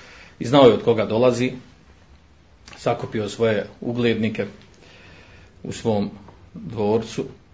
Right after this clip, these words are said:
gdje je primao izaslanike, i dozvolio da uđe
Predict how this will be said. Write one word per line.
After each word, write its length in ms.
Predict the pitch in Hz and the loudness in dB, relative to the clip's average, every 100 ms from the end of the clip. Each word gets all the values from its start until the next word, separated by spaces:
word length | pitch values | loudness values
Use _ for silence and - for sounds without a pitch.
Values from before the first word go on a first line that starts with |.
| - _ - | -20 _ -12
gdje 100 | 117 | -6
je 100 | 107 | -4
primao 500 | 110 113 110 95 - - _ _ _ _ - - | 0 2 2 -2 -6 -12 _ _ _ _ -20 -14
izaslanike, 800 | 104 104 - 104 101 107 - - - - _ _ _ - - - - - - - - - _ _ _ _ - _ _ _ - | -8 -6 -4 -2 -2 -2 -4 -8 -10 -20 _ _ _ -20 -20 -20 -20 -20 -20 -20 -20 -20 _ _ _ _ -20 _ _ _ -4
i 300 | 120 120 117 - - - - - - - - - - - | 4 4 4 -2 -16 -20 -20 -20 -20 -20 -20 -20 -20 -6
dozvolio 460 | 120 117 131 117 | -2 6 6 6
da 140 | 104 107 | 4 4
uđe 400 | 117 104 101 | 2 2 0